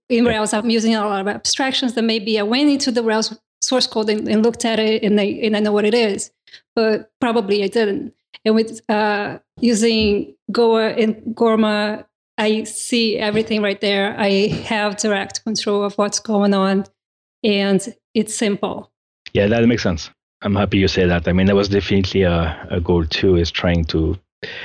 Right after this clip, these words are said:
Speaker 2: to simplify things and kind of hide a lot of the complexity of hooking up, you know, the mux and the, uh, so in the generated code, um, and then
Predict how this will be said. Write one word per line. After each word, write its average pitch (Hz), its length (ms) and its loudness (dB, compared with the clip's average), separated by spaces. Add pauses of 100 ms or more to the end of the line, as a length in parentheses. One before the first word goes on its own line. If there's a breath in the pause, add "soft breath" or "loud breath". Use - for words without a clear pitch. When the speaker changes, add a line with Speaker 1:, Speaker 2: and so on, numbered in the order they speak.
(280 loud breath)
Speaker 2:
to 87 100 -2
simplify 87 600 2
things 82 440 0
and 78 360 0 (200)
kind 82 140 -2
of 78 100 -4
hide 90 360 0
a 80 80 2
lot 80 120 0
of 82 140 -2
the 80 160 0
complexity 85 600 -2
of 80 100 0
hooking 90 400 0
up, 80 200 -2 (200)
you 80 80 -2
know, 78 80 2
the 76 100 0
mux 80 460 0
and 76 240 0
the, 76 260 0 (480 loud breath)
uh, 87 320 -2 (420)
so - 220 0
in 107 140 4
the 85 80 4
generated 80 420 0
code, 85 420 2 (300 loud breath)
um, 76 540 -2
and 82 180 2
then 78 240 0